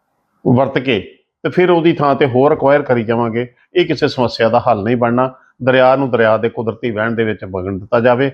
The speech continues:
ਨਾ। ਉਹਦੇ ਲਈ ਜੇ ਗੇਟ ਇੰਜੀਨੀਅਰਾਂ ਨੇ ਬਣਾਏ ਨੇ ਤੇ ਖੋਲ੍ਹਣੇ ਵੀ ਇੰਜੀਨੀਅਰਾਂ ਨੇ, ਉਹਦੇ ਲਈ ਐਮ ਐਲ ਏ ਦੀ ਲੋੜ ਨਹੀਂ ਹੁੰਦੀ। ਤੇ ਜੇ ਐਮ ਐਲ ਏ ਕਿਸੇ ਇੰਜੀਨੀਅਰ ਨੂੰ ਰੋਕ ਕੇ ਵੀ ਆ ਗੇਟ ਨਹੀਂ ਖੋਲ੍ਹਣਾ,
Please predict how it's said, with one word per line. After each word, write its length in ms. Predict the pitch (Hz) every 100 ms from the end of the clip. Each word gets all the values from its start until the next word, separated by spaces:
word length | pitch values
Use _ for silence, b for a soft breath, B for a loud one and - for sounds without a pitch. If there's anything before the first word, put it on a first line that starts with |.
| b b b 123
ਨਾ। 380 | 117 113 135
ਉਹਦੇ 340 | 151 139 135 135
ਲਈ 320 | 127 123 123 _ _ _ _ _ _ _ _ _ _ _ -
ਜੇ 420 | 110 123 113 104
ਗੇਟ 320 | 101 113 120 143
ਇੰਜੀਨੀਅਰਾਂ 480 | 135 127 135 135
ਨੇ 100 | 131
ਬਣਾਏ 260 | 117 110 110
ਨੇ 100 | 120
ਤੇ 120 | 120 -
ਖੋਲ੍ਹਣੇ 360 | 120 131 127
ਵੀ 100 | 120
ਇੰਜੀਨੀਅਰਾਂ 460 | 104 98 101 101 92
ਨੇ, 120 | 92 90 85 _ _ _ _ _ _ -
ਉਹਦੇ 200 | 127 127
ਲਈ 120 | 123
ਐਮ 200 | 123 104
ਐਲ 120 | 104 104
ਏ 40 |
ਦੀ 140 | 101
ਲੋੜ 240 | 110 104 101
ਨਹੀਂ 100 | 123
ਹੁੰਦੀ। 260 | 98 87 - _ _ _ -
ਤੇ 80 | 131
ਜੇ 200 | 131 139
ਐਮ 240 | 120 123
ਐਲ 140 | 131
ਏ 80 | 139
ਕਿਸੇ 320 | 123 123 139
ਇੰਜੀਨੀਅਰ 380 | 123 120 123 127
ਨੂੰ 200 | 107 113
ਰੋਕ 220 | 104 98 -
ਕੇ 100 | 135
ਵੀ 140 | 123
ਆ 80 | 123
ਗੇਟ 340 | 101 110 110
ਨਹੀਂ 200 | 104 143
ਖੋਲ੍ਹਣਾ, 360 | 139 123 110